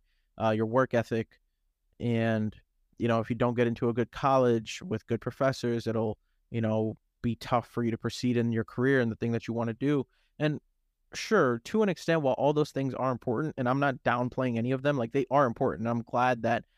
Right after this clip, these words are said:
high school takes the time to educate the kids on those things. However, I suppose there are better ways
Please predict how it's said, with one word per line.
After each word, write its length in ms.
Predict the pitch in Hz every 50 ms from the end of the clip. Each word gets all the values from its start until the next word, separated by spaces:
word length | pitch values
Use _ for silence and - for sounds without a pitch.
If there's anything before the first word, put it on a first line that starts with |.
| _ _ _
high 140 | - 127 120
school 220 | - - 127 120
takes 200 | - 123 113 -
the 60 | -
time 280 | - - 120 117 113 110
to 140 | - - -
educate 460 | - 123 120 120 - - 127 113 - -
the 60 | -
kids 300 | - - - 120 113 - - - _ -
on 220 | 117 113 120 123
those 220 | 120 117 113 110 -
things. 340 | - 131 156 180 196 - _ _ _ _ _ _ _ _ _ _ _ _ _ _ _ _ _ _ _ _
However, 360 | - - 160 165 175 165 170 156
I 80 | 151
suppose 480 | 151 - 135 - - 151 151 151 139 131
there 180 | 135 135 110 - -
are 540 | 123 127 139 147 147 156 160 160 165 165 - _ _ _ _ _
better 320 | - 135 131 147 165 160 147
ways 640 | 120 117 127 127 120 113 113 113 113 107 - -